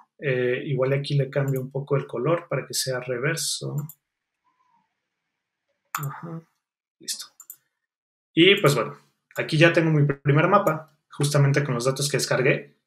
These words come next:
Y puedo ver justamente que los colores más oscuros representan, eh, las alcaldías que tienen mayor índice de pobreza y, pues, las más claras son las que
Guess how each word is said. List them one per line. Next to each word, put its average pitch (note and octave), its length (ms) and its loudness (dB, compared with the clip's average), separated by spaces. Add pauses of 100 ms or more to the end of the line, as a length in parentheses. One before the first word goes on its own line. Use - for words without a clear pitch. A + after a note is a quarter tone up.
(340)
Y B2+ 320 -2
puedo D#3 320 8
ver D3 140 8
justamente D3 640 4
que D3 100 2
los A#2+ 180 2
colores E3+ 340 6
más E3 200 2
oscuros D#3 580 4
representan, C#3+ 920 4 (420)
eh, A#2 540 0
las B2 200 4
alcaldías C#3+ 540 8
que C3+ 100 0
tienen C3+ 360 4
mayor B2 320 4
índice C#3 340 2
de C#3+ 60 2
pobreza D3 640 6 (600)
y, B2+ 300 0
pues, B2 360 2
las A#2 200 4
más C3+ 180 4
claras C3+ 320 4
son B2+ 160 -2
las B2 160 -2
que G#2 320 -6